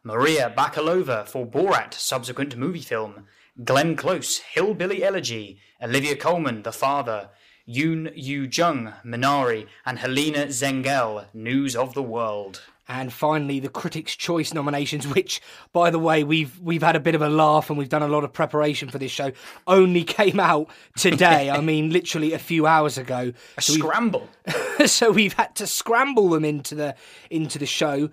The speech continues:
Speaker 2: But the Critics' Choice Best Actress in a Supporting Role are Maria Bakalova, Borat subsequent movie film, Ellen Burstyn, Glenn Close, Olivia Colman, Amanda Seyfried, and Yoo Jung Yoon. Um, let's start with the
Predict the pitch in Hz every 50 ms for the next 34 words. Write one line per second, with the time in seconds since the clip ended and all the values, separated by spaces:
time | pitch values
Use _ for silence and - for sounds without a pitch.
0 | - - - - 175 170 175 - - - - - 262 - 226 220 - - - -
1 | - 220 196 160 127 - - 147 185 180 180 - - - 175 156 - - - 160
2 | - - 160 156 147 - - - 170 160 151 156 147 143 147 175 190 180 147 139
3 | - 165 185 180 151 123 120 - - - - - 143 147 156 156 143 127 156 147
4 | - - 147 156 180 208 175 143 123 117 117 _ _ _ _ - 143 143 135 135
5 | 147 - - 151 127 120 - 147 131 135 147 151 156 147 143 - - 165 156 156
6 | 151 151 151 _ - - - - 175 165 160 147 139 127 143 139 139 135 - -
7 | - 147 139 135 135 131 123 _ _ _ - - 165 165 156 143 - 143 139 131
8 | 131 123 - - 151 151 160 147 135 127 - - 143 131 127 127 123 123 127 -
9 | 143 139 147 151 143 127 120 - - 131 127 120 117 - 127 127 127 123 120 -
10 | 131 127 127 123 120 _ _ _ _ - 127 135 139 135 135 139 147 120 - 147
11 | 135 135 135 135 139 - - 135 147 175 185 170 143 123 117 117 _ _ _ -
12 | - - - - 151 147 151 156 156 160 156 156 156 _ _ _ _ _ _ -
13 | 151 151 175 240 240 247 - - - - - 247 214 196 180 - 151 156 156 143
14 | 156 175